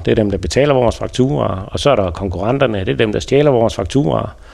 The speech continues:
Og, øh, så vi skal sørge for at blive, være bedre end, øh, konkurrenterne, og det kræver et team.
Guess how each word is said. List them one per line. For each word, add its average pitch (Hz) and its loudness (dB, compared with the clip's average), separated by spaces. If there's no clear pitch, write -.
Og, 110 6
øh, 98 6
så - -2
vi 107 2
skal 98 -4
sørge 139 4
for 110 2
at 98 2
blive, 98 2
være 98 4
bedre 120 4
end, 98 0
øh, 90 0
konkurrenterne, 98 -2
og - 0
det 139 2
kræver 107 2
et 82 -4
team. 139 -2